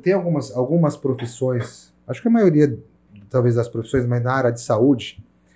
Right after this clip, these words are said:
ou a pessoa trabalha naquela, naquela determinada categoria. Por exemplo, na minha área, sou dentista.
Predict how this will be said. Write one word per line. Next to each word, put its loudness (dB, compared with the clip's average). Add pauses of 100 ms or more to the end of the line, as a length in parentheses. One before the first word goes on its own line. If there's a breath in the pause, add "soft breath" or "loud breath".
(420 soft breath)
ou 6
a 0
pessoa 0 (320)
trabalha 4
naquela, -2
naquela -18
determinada -2
categoria. -2 (500 soft breath)
Por 6
exemplo, 0
na 0
minha 4
área, -2
sou -4
dentista. -6